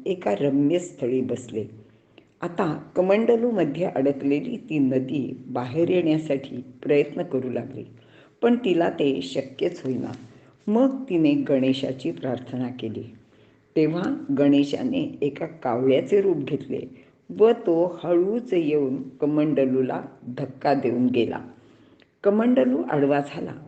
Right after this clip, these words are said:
व त्यातून नदीचे जल वाहू लागले. अगस्त्य ऋषीने ते पाहिले व कावळ्यामुळे प्रवाहित झालेली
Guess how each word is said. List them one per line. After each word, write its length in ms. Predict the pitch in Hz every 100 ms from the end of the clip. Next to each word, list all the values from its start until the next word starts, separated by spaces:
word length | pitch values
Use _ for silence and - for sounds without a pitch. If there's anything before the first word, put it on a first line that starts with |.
| -
व 60 | 160
त्यातून 560 | 160 143 127 143 123
नदीचे 520 | 139 143 165 165 143 127
जल 280 | 131 127 123 -
वाहू 280 | - - -
लागले. 340 | 110 - - - _ _ _ _ _ - _
अगस्त्य 500 | 170 175 226 - 220
ऋषीने 480 | 190 170 139 151 143
ते 160 | 131 131
पाहिले 600 | 131 127 131 139 - - - _ _ -
व 200 | 139 143 - - -
कावळ्यामुळे 640 | 135 135 151 208 202 135 131
प्रवाहित 760 | 127 139 131 131 131 156 -
झालेली 640 | - - - 135 143 143